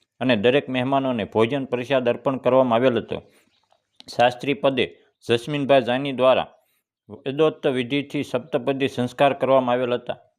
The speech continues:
આપાગીગા સમૂહ લગ્ન સમિતિના પ્રમુખ શ્રી ભરતભાઈ સોટલિયા, મંત્રી શ્રી અરવિંદભાઈ રાઠોડ, ઉપપ્રમુખ શ્રી જનકભાઈ ચૌહાણ, ખજાનચી શ્રી ચંદુભાઈ જાદવ,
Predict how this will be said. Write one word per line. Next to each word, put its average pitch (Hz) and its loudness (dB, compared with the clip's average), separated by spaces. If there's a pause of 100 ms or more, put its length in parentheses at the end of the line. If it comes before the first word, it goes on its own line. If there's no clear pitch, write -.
(120)
આપાગીગા 139 0
સમૂહ 135 -6
લગ્ન 135 -4
સમિતિના 131 -4
પ્રમુખ 131 0
શ્રી 85 -6
ભરતભાઈ 123 2
સોટલિયા, 135 0 (520)
મંત્રી 131 -2
શ્રી 113 -4
અરવિંદભાઈ 123 2
રાઠોડ, 131 4 (400)
ઉપપ્રમુખ 139 -2
શ્રી 110 0
જનકભાઈ 120 2
ચૌહાણ, 143 2 (680)
ખજાનચી 147 0
શ્રી 101 -4
ચંદુભાઈ 131 2
જાદવ, 139 2